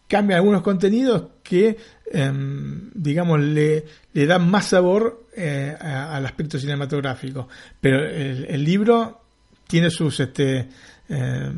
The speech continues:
sus cosas muy, muy válidas, más que válidas, diría yo, y que son distintas a la de la película, y entonces se pueden disfrutar ambas obras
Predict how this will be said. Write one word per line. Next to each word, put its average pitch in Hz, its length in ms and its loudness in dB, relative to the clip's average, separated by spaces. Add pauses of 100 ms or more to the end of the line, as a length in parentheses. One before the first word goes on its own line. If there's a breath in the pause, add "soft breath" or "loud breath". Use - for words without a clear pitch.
sus 156 160 -4
cosas 156 340 2
muy, 170 500 2 (240)
muy 202 180 6
válidas, 165 600 2
más 156 220 2
que - 120 -4
válidas, 139 300 -2
diría 143 200 -2
yo, 175 260 -2 (520 loud breath)
y 151 320 0 (160)
que 147 100 -2
son 208 140 0
distintas 160 540 -2
a 170 80 -8
la 135 100 -4
de 135 80 -4
la 135 100 -4
película, 131 440 -4 (240 loud breath)
y 170 80 -4
entonces 170 260 0
se 165 80 0
pueden 170 220 -2
disfrutar 160 460 -4
ambas 165 360 -2
obras 160 380 -2